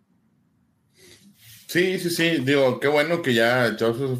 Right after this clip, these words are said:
Osai, que es el que todos esperábamos ya pronto ver en, en el campo, ya, ya puede estar entrenando. Y creo que ninguna de estas lesiones es de, de gravedad, ¿no? No es como que vayan a, a, a estar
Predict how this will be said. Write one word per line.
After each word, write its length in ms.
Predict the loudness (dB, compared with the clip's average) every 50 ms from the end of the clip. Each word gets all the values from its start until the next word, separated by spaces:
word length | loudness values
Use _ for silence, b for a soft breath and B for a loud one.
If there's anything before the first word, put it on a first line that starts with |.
| -8 -10
Osai, 640 | -10 -8 -8 -4 -2 0 2 2 2 2 0 -2 -2
que 160 | -2 -2 -2
es 120 | -2 -2
el 140 | -4 -4 -2
que 240 | -2 -2 -2 -2 -2
todos 380 | -4 -2 0 0 0 0 -2 -4
esperábamos 960 | -8 -6 -4 -2 0 0 2 2 2 0 0 -2 -4 -6 -12 -18 -20 _ _ _
ya 360 | -2 0 0 2 2 0 -2 -4 -6 -4
pronto 380 | -2 -2 -2 -2 -2 -2 0
ver 240 | 2 2 2 2 0 -2 -2 -4 -4
en, 280 | -6 -8 -10 -12 -14 -16 b b b b b b b b b b b -20 -16 -8
en 140 | -4 -2 -2
el 180 | -2 -2 -2
campo, 560 | -2 -2 -2 -2 -4 -4 -4 -4 -4 -4 -4 -2
ya, 500 | -2 0 0 2 0 0 0 -2 -2 -4 -2
ya 200 | -2 -4 -2 -2
puede 200 | 0 0 0 0
estar 240 | 0 -2 -4 -2 -2
entrenando. 640 | -4 -4 -4 -2 -2 -2 -2 -2 -4 -6 -8 -10 B B B B B B -8
Y 160 | -8 -4 -2
creo 240 | 0 0 0 0 0
que 240 | -2 0 0 0 0
ninguna 460 | 0 0 0 0 -2 -2 0 0 2
de 80 | 0
estas 200 | 0 0 -2 -2
lesiones 420 | -2 -2 -2 -2 -2 -2 -2 -2 -2
es 120 | -2 -2 0
de, 540 | 0 0 2 2 2 2 2 0 0 -2
de 200 | -4 -6 -6 -4
gravedad, 540 | -2 0 2 2 2 4 4 4 2 2 0
¿no? 300 | 0 0 0 0 -2 -2
No 120 | 0 -2 -2
es 120 | -2 -4
como 240 | -6 -6 -6 -6 -4
que 80 | -2
vayan 500 | -2 -2 -2 -2 -2 0 0 0 0 0
a, 200 | 0 0 0 0
a, 500 | -2 -4 -4 -4 -4 -4 -4 -6 -10 -12 _
a 180 | -8 -4 -4 -4
estar 420 | -4 -6 -6 -2 0 0 0 0